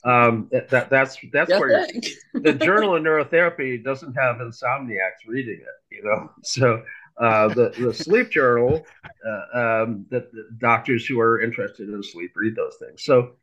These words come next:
Speaker 1: you know, our, our, our, our, our field basically, again, uh,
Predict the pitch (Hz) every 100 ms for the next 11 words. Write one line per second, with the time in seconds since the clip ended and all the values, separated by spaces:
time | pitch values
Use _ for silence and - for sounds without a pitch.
0 | _ _ _ _ 147 120 120 131 - -
1 | - 127 - 135 127 117 - _ _ 123
2 | - 131 127 135 - 180 151 139 123 135
3 | 135 131 127 120 113 98 - 120 - 123
4 | 107 104 104 _ _ _ _ - 104